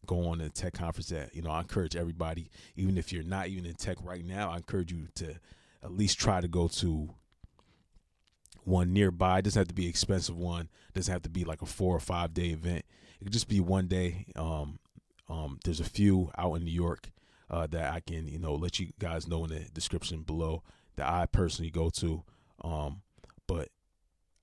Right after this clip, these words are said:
you know, I encourage everybody that's, you know, new in tech, aren't even in tech yet, or just,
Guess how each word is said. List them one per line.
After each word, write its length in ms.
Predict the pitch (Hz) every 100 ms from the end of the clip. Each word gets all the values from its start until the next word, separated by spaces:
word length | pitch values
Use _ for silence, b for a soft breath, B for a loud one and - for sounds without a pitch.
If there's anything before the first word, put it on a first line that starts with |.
| -
you 80 | 87
know, 100 | 82
I 120 | 95
encourage 360 | - 120 98
everybody 460 | 92 95 90 87 85
that's, 240 | 82 - -
you 60 |
know, 280 | 82 73 78 - -
new 280 | 87 104 101
in 80 |
tech, 340 | - 107 95 - _
aren't 220 | - 101 95
even 180 | 92
in 80 | 90
tech 240 | 82 98 85
yet, 180 | 98 98
or 280 | - 85 82
just, 280 | 82 -